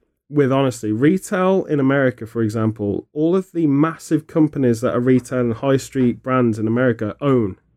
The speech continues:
the buildings. It's the same people. So they're saying that renting's getting too high, but they're setting their own prices to their own companies.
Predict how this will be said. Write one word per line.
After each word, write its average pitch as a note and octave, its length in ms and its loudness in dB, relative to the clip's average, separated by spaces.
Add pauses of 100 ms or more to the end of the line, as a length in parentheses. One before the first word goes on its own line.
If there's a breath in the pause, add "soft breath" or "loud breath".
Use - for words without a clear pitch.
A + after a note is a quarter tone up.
the A#2+ 60 -14
buildings. B2+ 560 -2 (460)
It's - 100 -14
the C3 60 -8
same B2+ 260 0
people. - 420 -2 (500 soft breath)
So - 140 -6
they're F#3 160 2
saying F#3 240 -2
that C3+ 120 0
renting's D#3+ 500 -2
getting C3+ 260 0
too D3 240 2
high, C3 420 -6 (520 soft breath)
but C#3 160 -4
they're F3 180 0
setting E3 280 0
their D#3+ 160 2
own D#3+ 120 2
prices E3 460 -4
to D#3+ 100 -4
their D3+ 140 2
own D3 140 2
companies. E3 540 -6